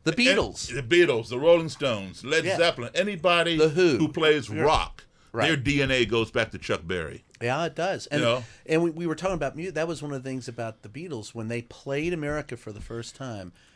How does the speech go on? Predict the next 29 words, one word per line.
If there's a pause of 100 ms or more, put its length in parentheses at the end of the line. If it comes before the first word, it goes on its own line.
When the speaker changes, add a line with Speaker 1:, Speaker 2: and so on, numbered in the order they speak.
(200)
Speaker 1:
they
had
it
in
their
contract
that
there
could
be
no
segregation (180)
in,
Speaker 2:
Mm-hmm.
Speaker 1:
in
their
audience.
Speaker 2:
Mm-hmm. (180)
Speaker 1:
And
that
almost
got
'em
kicked
out
of
the
Speaker 2:
Mm-hmm.
Speaker 1:
South.